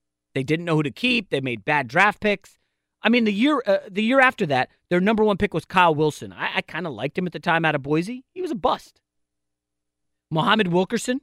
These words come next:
was their number one pick the following year. Really good. They gave him a lot of money. He didn't show off his birthday cake. Guy's a disaster. Uh, where'd he go? He go to the Packers?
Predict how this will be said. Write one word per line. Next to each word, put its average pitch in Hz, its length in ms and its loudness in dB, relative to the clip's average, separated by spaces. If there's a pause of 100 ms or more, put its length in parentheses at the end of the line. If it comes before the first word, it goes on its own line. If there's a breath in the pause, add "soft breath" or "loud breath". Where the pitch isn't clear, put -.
(140)
was 151 120 -6
their 175 120 -2
number 180 180 0
one 190 140 0
pick 208 160 -2
the 185 80 -12
following 196 280 2
year. 208 120 -4 (260)
Really 190 460 4
good. 220 240 6
They 220 100 4
gave 185 140 2
him 190 40 0
a 185 40 0
lot 180 160 4
of 175 40 0
money. 233 300 2
He 151 120 -8
didn't 180 240 -6
show 240 100 4
off 226 100 0
his 214 100 -4
birthday 160 440 2
cake. - 380 -18 (360)
Guy's 208 180 2
a 185 60 2
disaster. 147 800 -2 (380)
Uh, 196 60 -2
where'd 294 140 4
he 294 60 2
go? 185 160 4
He 165 160 -2
go 247 140 4
to 247 60 4
the 208 60 -2
Packers? 208 540 -2